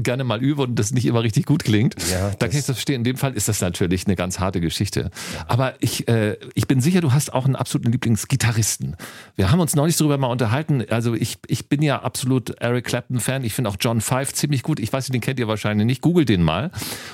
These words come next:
Speaker 1: und hört das mal rein. Der war unter anderem bei Marilyn Manson in der Band und hat da Gitarre ges-, gespielt. Kommt eigentlich von, von der Country-Musik. Völlig absurd.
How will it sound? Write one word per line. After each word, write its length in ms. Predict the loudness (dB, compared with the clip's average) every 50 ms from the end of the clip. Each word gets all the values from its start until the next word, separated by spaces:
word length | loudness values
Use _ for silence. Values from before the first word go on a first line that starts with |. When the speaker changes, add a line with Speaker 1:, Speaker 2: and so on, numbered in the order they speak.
| -4
Speaker 1:
und 120 | 0 2 2
hört 140 | 2 2 2
das 120 | 0 2
mal 120 | 2 2
rein. 160 | 2 2 0 0
Der 80 | 2 0
war 80 | 2
unter 220 | 0 0 0 0 0
anderem 200 | 0 2 2 0
bei 120 | 0 2
Marilyn 400 | 2 2 2 2 2 4 4 4
Manson 340 | 4 2 2 0 0 0 0
in 80 | 2
der 80 | 2 2
Band 280 | 2 0 0 0 0 0
und 100 | 2 2
hat 120 | 2 2 0
da 60 | 0
Gitarre 340 | 0 0 0 0 0 0 0
ges-, 240 | -2 -2 -2 -4 -2
gespielt. 380 | -2 -2 -2 0 -2 -2 0 0
Kommt 180 | -2 -2 -2
eigentlich 240 | -2 -2 -2 -4 -4
von, 280 | -4 -2 0 0 -2 -2
von 180 | -2 -2 0 0
der 100 | 0 0
Country-Musik. 760 | 0 -2 -2 -2 -2 -2 -2 -2 -2 -2 -4 -6 -8 -8
Völlig 400 | -10 -8 -4 -4 -2 -2 -2 -4
absurd. 420 | -4 -6 -4 -2 0 0 0 -2